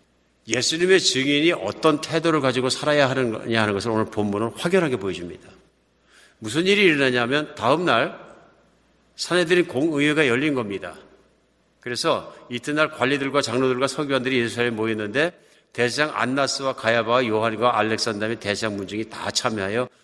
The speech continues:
사도들을 가운데 세우고 물었다 하는 겁니다. 이 사람들이 어떤 사람이냐면 바로 예수님을 정죄한 사람들입니다. 예수님을 신문한 사람들이고요.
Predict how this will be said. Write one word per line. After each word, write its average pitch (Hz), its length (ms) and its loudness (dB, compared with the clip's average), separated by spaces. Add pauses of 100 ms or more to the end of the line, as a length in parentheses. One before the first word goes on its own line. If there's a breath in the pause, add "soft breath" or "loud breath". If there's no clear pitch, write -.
(100)
사도들을 147 480 2
가운데 113 380 2
세우고 107 320 -2
물었다 113 380 -2
하는 95 160 -4
겁니다. 82 240 -14 (1700 soft breath)
이 180 180 0
사람들이 180 420 2
어떤 156 360 0
사람이냐면 139 500 0
바로 139 240 0
예수님을 139 1000 0
정죄한 135 360 2
사람들입니다. 87 540 -8 (840)
예수님을 143 380 0
신문한 196 420 2
사람들이고요. 123 800 -4